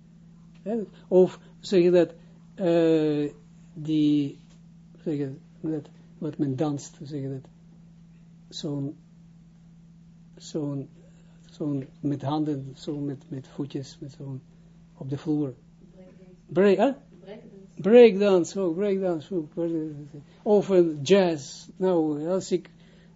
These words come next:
Speaker 1: welke jazz dan ook. Als een Nederlander doet jazz, of een Roes doet jazz, oké, het is mooi, geweldig, mooi aangeleerd.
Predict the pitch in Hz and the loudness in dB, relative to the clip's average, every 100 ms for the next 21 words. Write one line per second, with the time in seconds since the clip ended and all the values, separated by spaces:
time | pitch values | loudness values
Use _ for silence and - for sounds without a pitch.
0 | - - 285 269 233 180 214 196 175 180 | -16 0 4 4 2 0 2 2 2 2
1 | 185 175 160 123 - _ _ - - - | 4 4 4 0 -14 _ _ -20 -20 -20
2 | - _ - - - - 180 175 175 196 | -20 _ -20 -20 -16 -2 -2 2 2 4
3 | 233 208 185 175 165 - - - 160 180 | 4 4 4 4 0 -6 -20 -10 0 0
4 | 143 208 196 175 - 165 151 143 139 170 | 2 2 2 0 -4 -6 -6 -8 -2 2
5 | 190 160 165 151 165 147 202 202 311 269 | 2 2 -2 0 -2 -2 -8 0 0 0
6 | 233 214 262 269 214 147 - 208 269 190 | -2 0 2 2 0 -2 -2 0 0 0
7 | - - 175 220 233 254 269 233 190 151 | -4 -6 0 0 4 4 4 4 0 -2
8 | 135 - | -4 -18